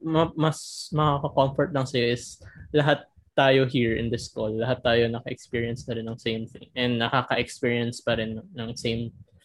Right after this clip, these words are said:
thing and same feeling. So, damayan na lang tayo dito. Don't hesitate to reach out then to other people if you need help. Kung super demotivated ka or super motivated ka, super motivated, reach out to other people to help them. Pag super demotivated,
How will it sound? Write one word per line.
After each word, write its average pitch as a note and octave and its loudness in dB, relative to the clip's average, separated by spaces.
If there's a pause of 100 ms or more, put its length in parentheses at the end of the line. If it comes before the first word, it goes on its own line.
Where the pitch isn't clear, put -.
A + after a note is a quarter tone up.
(260)
thing A#2 0
and A#2 -6
same A#2 -4
feeling. A2+ -6
So, A#2 2 (320)
damayan C#3 6
na B2+ 6
lang B2+ 2
tayo A#2+ 6
dito. A2+ -4 (240)
Don't D#3 2
hesitate D#3 2
to C#3+ 4
reach B2+ 0
out B2 4
then A#2+ 0
to A#2 0
other A#2 0
people A2+ -2
if A#2+ -6
you B2 -2
need A#2 -6
help. A2 0 (320)
Kung B2+ -4
super C#3 2
demotivated A#2+ 0
ka - -12
or A#2 -2
super C#3 0
motivated A#2+ 0
ka, G#2+ -6 (400)
super E3 2
motivated, C#3 4
reach B2 0
out A#2+ 2
to A2 0
other A#2+ 0
people A2+ -2
to - -6
help B2 2
them. A2 0 (720)
Pag B2+ 0
super D3+ 2
demotivated, B2+ 0